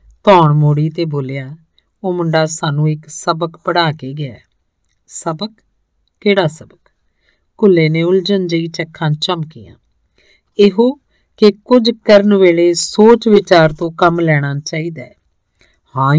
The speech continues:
ਯਾਰ, ਇਹ ਸਬਕ ਤਾਂ ਹਮੇਸ਼ਾ ਬੜਾ ਕੰਮ ਆਊ," ਭਜਨਾ ਉਤਸ਼ਾਹ ਨਾਲ ਭਰਿਆ ਹੋਇਆ ਬੋਲਿਆ।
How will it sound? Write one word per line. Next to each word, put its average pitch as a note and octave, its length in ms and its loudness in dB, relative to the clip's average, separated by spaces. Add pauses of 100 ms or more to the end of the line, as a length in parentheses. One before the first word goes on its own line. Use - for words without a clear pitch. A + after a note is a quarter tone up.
ਯਾਰ, E3+ 400 0 (680)
ਇਹ A3 180 8
ਸਬਕ F#3+ 360 0
ਤਾਂ F3 220 -2 (120)
ਹਮੇਸ਼ਾ C3+ 440 -4
ਬੜਾ G3+ 300 2
ਕੰਮ G3 360 -2
ਆਊ," G3 140 0 (1040)
ਭਜਨਾ E3 360 2
ਉਤਸ਼ਾਹ G3+ 520 0
ਨਾਲ E3+ 200 -2
ਭਰਿਆ D#3+ 400 -2
ਹੋਇਆ C#3 280 -8
ਬੋਲਿਆ। A2 400 -16